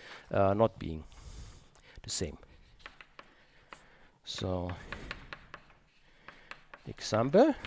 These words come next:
So let us reconsider this example from before. Reconsider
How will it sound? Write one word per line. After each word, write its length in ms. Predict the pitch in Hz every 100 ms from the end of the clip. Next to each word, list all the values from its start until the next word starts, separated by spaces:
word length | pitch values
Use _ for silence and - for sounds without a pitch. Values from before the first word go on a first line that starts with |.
| - - - - - - -
So 120 | 90
let 180 | 117 123
us 220 | 120 113
reconsider 800 | 127 131 117 110 196 160 127 185
this 140 | 131 120
example 440 | - - 113 107
from 260 | - 107 95
before. 560 | 92 - 196 117 156 156 - - - - - - - _ - -
Reconsider 800 | - - 95 92 - 92 98 95